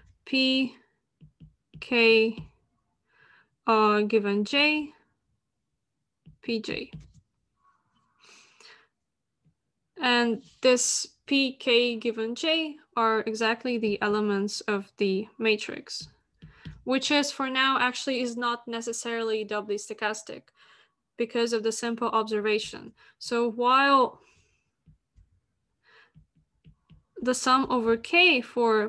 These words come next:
P K given J equals one, just, um, yeah, because, because, uh, the probability of all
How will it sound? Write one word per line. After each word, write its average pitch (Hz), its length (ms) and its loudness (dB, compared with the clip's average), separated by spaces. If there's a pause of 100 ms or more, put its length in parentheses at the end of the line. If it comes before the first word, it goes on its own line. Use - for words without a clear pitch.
P 247 180 -2
K 233 380 2
given 214 420 0
J 208 520 0 (320)
equals 214 440 -2
one, 262 380 2 (800)
just, - 400 -8 (160)
um, 208 460 -4 (880)
yeah, 196 200 -4 (280)
because, 220 420 -4
because, 214 600 -4
uh, 202 360 -4 (1700)
the 226 100 -4
probability 220 840 0
of 208 320 -6
all 214 400 0